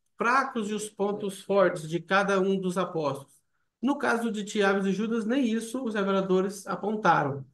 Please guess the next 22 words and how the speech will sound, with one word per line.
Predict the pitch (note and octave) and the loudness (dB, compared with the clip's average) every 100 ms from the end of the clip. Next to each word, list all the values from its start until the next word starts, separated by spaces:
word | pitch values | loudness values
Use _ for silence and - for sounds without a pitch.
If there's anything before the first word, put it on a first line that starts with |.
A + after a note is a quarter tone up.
| _ - | _ 0
nem | F3+ A#3 | 2 2
pontos | G#3 G3 F#3+ F3+ - | 4 2 2 -2 0
fortes, | G#3+ A#3+ C4+ - | 4 6 4 2
nem | A#3 B3 | 0 0
pontos | A#3 A#3 - | 2 0 2
fracos. | F#3+ C#3+ C3 - - _ _ _ | 4 4 2 -8 -18 _ _ _
Eles | B3 A#3+ A#3 | -4 -4 -4
estavam | - A3 A3 G#3+ | 2 4 4 4
mesmo | G3 G3+ G3+ G#3 G#3 - - - - | 4 4 2 -4 -8 -18 -20 -18 -8
na | F3 F3+ | 0 2
média, | E3 C3+ B2+ - | 2 0 -2 -2
né? | F3 G#3 G#3+ - _ _ _ _ _ _ _ _ - _ | 0 0 -2 -10 _ _ _ _ _ _ _ _ -20 _
Então, | G#3 A#3+ | 2 6
não | B3+ C#4 | 8 8
há | |
muito | A#3 A3 C#4+ C#4 | 8 6 4 2
a | G3+ | 0
ser | G#3 F3 | 2 2
dito | E3+ A3 F#3 | 0 -4 -4
sobre | F#3+ F3 | -2 -2
esses | E3+ E3 C#3 | -2 -6 -4
dois. | D3+ F#3+ B3+ B3+ - | 0 0 0 -6 -14